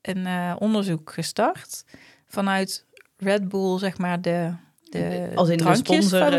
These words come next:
Speaker 2: ja,
Speaker 1: drankjesfabrikant,
Speaker 2: precies,
Speaker 1: <laughs>
Speaker 2: ja.
Speaker 1: het bedrijf. En er was op een gegeven moment van, "Nou, vrijdag wordt die day voor Horner en dan zou die heel, eh, lang ondervraagd worden." En zo, dat is ook gebeurd, maar er is daarna is er nooit meer een verklaring
Speaker 2: Nee.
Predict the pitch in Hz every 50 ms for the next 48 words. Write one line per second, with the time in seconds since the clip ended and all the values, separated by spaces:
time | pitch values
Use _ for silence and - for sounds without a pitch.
0 | - - 165 - - 320 370 427 - - - 226 190 240 - 220 214 233 196 -
1 | 226 226 - 180 151 - 185 202 196 185 190 202 233 302 339 - - - _ -
2 | - 208 220 233 214 214 214 226 233 214 202 208 202 220 240 254 247 226 220 220
3 | - - - 202 202 220 247 247 240 247 208 - - 196 220 233 254 254 254 254
4 | 254 - 180 185 190 190 190 _ 190 180 170 - _ 170 156 - 226 247 247 247
5 | 220 220 226 233 226 226 - 190 202 202 190 190 208 220 226 220 214 208 214 214
6 | 208 190 180 196 208 214 214 208 190 196 196 208 196 196 196 196 202 196 202 -
7 | - - 185 180 185 185 190 196 196 196 190 190 196 196 196 196 190 - 208 208
8 | 240 262 - - 233 226 226 233 226 226 220 202 190 202 214 214 - - 254 254
9 | - 226 220 - - 185 170 180 180 220 294 294 - 254 233 214 208 214 202 196
10 | 208 196 190 190 196 208 254 302 - - - - 226 226 220 208 208 202 202 208
11 | 208 226 254 269 247 214 220 226 220 214 208 190 - 196 196 202 208 214 214 208
12 | 202 190